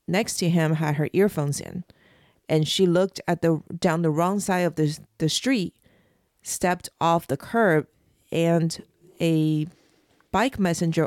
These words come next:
almost hit her. Instead of realizing her mistake, which was that she wasn't paying attention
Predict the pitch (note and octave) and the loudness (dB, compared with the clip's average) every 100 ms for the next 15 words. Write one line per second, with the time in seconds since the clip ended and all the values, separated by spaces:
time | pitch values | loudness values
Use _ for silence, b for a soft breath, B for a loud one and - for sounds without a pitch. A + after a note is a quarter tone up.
0 | - D#3 D#3 - C4 F#3+ G#1+ - b b | 0 -2 -2 -4 -4 -4 -8 -14 b b
1 | b b b b - F#3+ F#3+ - B3 C4 | b b b b 0 2 2 2 0 2
2 | A#3 F#3+ F3+ A3 B3+ F3+ E3+ E3 D#3+ E3 | 0 0 2 4 4 2 0 0 -2 0
3 | D#3+ D#3+ D#3 - B3 D3 - D#3+ D#3 - | 0 0 0 0 0 0 -2 -4 -4 0
4 | D#3 - D3+ - E3 D#3+ D#3 E3 D#3 D3+ | 0 0 -2 0 2 2 0 0 0 -2
5 | F#3+ G3 F3 | -2 0 -2